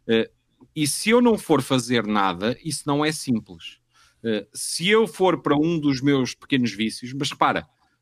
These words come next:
podia ser isso, podia ser administração de sistemas, podia ser explorar uma tecnologia qualquer, tudo isso são vícios e tem exatamente as mesmas características. Eu ponho-me a estudar uma tecnologia e dou comigo e são cinco da manhã, estás a ver? Pá,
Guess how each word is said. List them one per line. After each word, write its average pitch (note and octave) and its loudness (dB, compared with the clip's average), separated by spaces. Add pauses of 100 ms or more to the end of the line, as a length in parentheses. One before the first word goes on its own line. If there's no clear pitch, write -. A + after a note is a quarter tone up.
(200)
podia F#3+ 0
ser D3 0
isso, C#3 0
podia C#3+ 0
ser C3+ 0
administração B2 0
de A#2+ -4
sistemas, A#2+ -2
podia A#2+ -2
ser A#2 0
explorar A2+ 0
uma G#2+ -2
tecnologia A2 -2
qualquer, A2 -2 (320)
tudo F3+ -2
isso G3 -4
são G3+ -2
vícios A2+ -4
e A#2 -10
tem E3+ 4
exatamente E3 0
as D3 -6
mesmas D3 0
características. B2+ 0 (320)
Eu C3+ 6
ponho-me E3+ 4
a E3 6
estudar D3+ 2
uma C3+ 2
tecnologia B2+ 2
e D#3 4
dou D#3+ 2
comigo D3+ 0
e E3+ 2
são E3+ 0
cinco E3 -6
da E3+ 0
manhã, E3 2
estás F2+ -12
a - -10
ver? F#2+ -8
Pá, A2 2